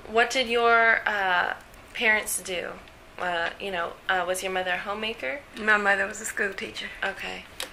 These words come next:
Speaker 1: Where did she teach?
Speaker 2: She taught, she taught at Sanford Grammar, Sanford Junior High, and Sanford, and Seminole High School.
Speaker 1: Okay. Um, where did you go to school? Did you go to those as well?
Speaker 2: Yes.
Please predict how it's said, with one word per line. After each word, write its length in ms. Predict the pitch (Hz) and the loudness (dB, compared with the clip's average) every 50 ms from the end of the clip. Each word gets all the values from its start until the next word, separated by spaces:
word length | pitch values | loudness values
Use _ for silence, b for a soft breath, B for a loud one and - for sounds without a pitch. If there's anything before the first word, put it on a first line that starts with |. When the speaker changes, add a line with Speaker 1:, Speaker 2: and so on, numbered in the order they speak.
| B B B B B B B B B - - - | B B B B B B B B B -16 -12 -4
Speaker 1:
Where 140 | 202 208 208 | 2 2 4
did 140 | 208 214 208 | 4 2 0
she 160 | - - - | -2 -4 -4
teach? 520 | - - - 214 214 - - - - - - - - - | -6 -8 -8 -10 -10 -12 -12 -12 -12 -12 -12 -14 -14 -12
Speaker 2:
She 120 | - 233 220 | -10 -10 -8
taught, 420 | - - 214 208 208 196 - - - - - - B B B B B B B B B B B B | -2 2 4 4 4 4 2 -2 -8 -10 -8 -8 B B B B B B B B B B B B
she 160 | - 277 262 | -6 -4 2
taught 240 | - 294 262 240 214 | 6 8 8 8 8
at 120 | 208 - | 6 4
Sanford 440 | - - 214 208 202 - 196 190 185 | 4 6 6 6 6 4 2 0 4
Grammar, 520 | 196 214 226 240 262 269 269 277 277 277 277 | 6 8 8 8 10 10 8 8 8 6 2
Sanford 480 | - - 233 220 220 220 - - 190 | 0 0 0 0 0 0 -2 -6 -6
Junior 340 | 208 208 208 202 202 202 196 | -4 -4 -4 -4 -2 -2 -2
High, 360 | 208 220 220 220 220 214 208 | 2 6 6 8 10 8 8
and 120 | 208 208 196 | 6 4 0
Sanford, 400 | - 208 202 196 196 - - - | -2 -2 -2 -2 -2 -6 -6 -4
and 220 | - 196 190 190 | -2 -2 -2 -2
Seminole 560 | 190 - 208 208 202 208 202 196 190 190 190 196 | -4 0 2 2 2 2 0 0 0 0 0 0
High 200 | - 196 - - | -2 -2 -2 -2
School. 360 | - - - - - - - 208 - - - - - 190 | -4 -8 -10 -12 -12 -12 -12 -12 -14 -16 -20 -18 -16 -16
Speaker 1:
Okay. 1800 | 190 190 - - - - - - - - - - - - - - - - - - - - - - - - - - - - - - - - 196 | -16 -14 -12 -12 -14 -14 -16 -18 -20 -20 -20 -20 -20 -20 -20 -18 -16 -14 -14 -14 -14 -16 -20 -20 -20 -20 -20 -20 -12 -10 -8 -8 -6 -4 -2
Um, 600 | 202 196 190 185 180 175 170 170 180 185 185 196 - - - - - | -2 -2 -2 -2 -4 -4 -6 -8 -10 -12 -14 -16 -18 -20 -16 -6 0
where 140 | 208 208 | 2 2
did 120 | 208 214 202 | 2 2 0
you 80 | 226 226 | -2 0
go 120 | 226 226 208 | 2 2 2
to 80 | 190 | 2
school? 280 | 190 - - - 175 175 | 0 -4 -6 -8 -8 -8
Did 160 | 175 175 - | -8 -8 -8
you 60 | 185 185 | -4 -2
go 120 | 185 185 | 0 0
to 80 | 185 185 | 0 -2
those 260 | 180 180 180 180 - | -4 -6 -6 -8 -10
as 120 | 185 190 | -10 -8
well? 260 | 190 185 185 185 196 - - - - - - - - - - - - - | -6 -6 -6 -6 -8 -10 -14 -20 -20 -20 -20 -20 -20 -20 -20 -20 -16 -8
Speaker 2:
Yes. 360 | - - 139 127 - - - | -4 -2 -2 -2 -2 -6 -10